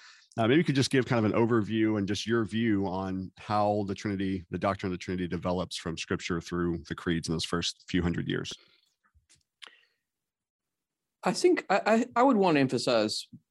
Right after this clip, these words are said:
Speaker 2: a fundamental continuity with regards to the subject matter. I mean,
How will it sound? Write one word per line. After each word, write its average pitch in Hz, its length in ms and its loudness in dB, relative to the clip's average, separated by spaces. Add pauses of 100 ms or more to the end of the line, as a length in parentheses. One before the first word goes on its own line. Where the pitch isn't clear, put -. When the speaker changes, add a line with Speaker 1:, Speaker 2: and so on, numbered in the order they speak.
Speaker 2:
a - 100 -4
fundamental 127 500 4
continuity 117 640 2
with 107 180 -6
regards 113 400 0
to 104 160 -6
the 98 240 -4
subject 117 760 -4
matter. 98 480 -4 (140)
I 110 80 -2
mean, 113 440 2